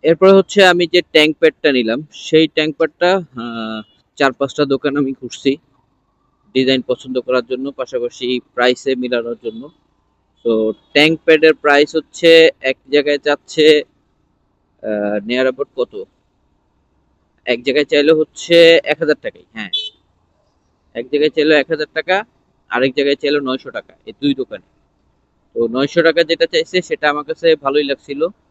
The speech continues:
সেটা আমি, আহ, সাতশো পর্যন্ত বলছি, সে দেয় নাই। তো পরবর্তীতে, আহ, বাইক পট্টিরই আরেকটা দোকানে, আহ, যেই দোকানটাতে তুলনামূলক একটু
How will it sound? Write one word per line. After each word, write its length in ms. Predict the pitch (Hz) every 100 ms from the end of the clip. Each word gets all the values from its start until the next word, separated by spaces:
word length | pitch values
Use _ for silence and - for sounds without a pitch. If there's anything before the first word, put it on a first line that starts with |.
| _ _ _ _
সেটা 420 | - 143 - 143
আমি, 500 | 139 139 147 143 143 _ _
আহ, 320 | 120 123 120
সাতশো 560 | 113 - 143 - - 175
পর্যন্ত 380 | 156 160 165 165
বলছি, 440 | 147 147 - 165 185 _
সে 160 | - 135
দেয় 240 | 127 120
নাই। 160 | 117 139 - _ _ _ _ _ _ _ -
তো 180 | 123
পরবর্তীতে, 840 | 120 139 156 170 175 185 180 151 160
আহ, 840 | 208 _ _ _ 120 117 113 110 110 _ _ _ _ _
বাইক 200 | 120 151 _
পট্টিরই 520 | 165 - - 185 202
আরেকটা 340 | 170 147 - 160
দোকানে, 400 | 160 165 170 214
আহ, 540 | 254 _ 113 117 110 _ _ _ _ _ _ _ _
যেই 180 | 156 151
দোকানটাতে 460 | 151 143 143 135
তুলনামূলক 600 | - 147 143 139 131 127
একটু 180 | 123 -